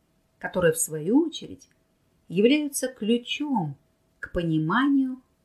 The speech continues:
комплексного явления, обозначенного одним слитным словом. Меняется и сам язык общения человека с реальностью. Точнее,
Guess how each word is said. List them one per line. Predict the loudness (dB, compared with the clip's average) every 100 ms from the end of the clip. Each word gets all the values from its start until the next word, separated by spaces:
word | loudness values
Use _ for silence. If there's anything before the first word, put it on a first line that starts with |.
| _ _
комплексного | 6 6 4 -4 -2 -2 -2 -4
явления, | -4 -4 -2 0 0 0 -4 -10 -18 _ _ _ _ -6
обозначенного | 0 2 2 -2 -4 -6 -6 -8 _ _ -4
одним | -2 -2 -2 6 8 8 6 _ _
слитным | 2 2 2 -10 -10 -12 -12 -14 -6
словом. | -4 -4 -6 -16 -20 _ _ _ _ _ _ _ _ _ _ _ _ _ _
Меняется | 4 10 12 12 6 0 0
и | 0 0 2
сам | 4 6 6 6
язык | 0 -4 -4
общения | -4 -2 0 -2 -4 -8
человека | -6 -4 -4 -6
с | -12
реальностью. | -4 -4 -4 -8 -16 -20 -20 _ _ _ _ _ _ _ _ _
Точнее, | -6 -4 -2 0 0 -4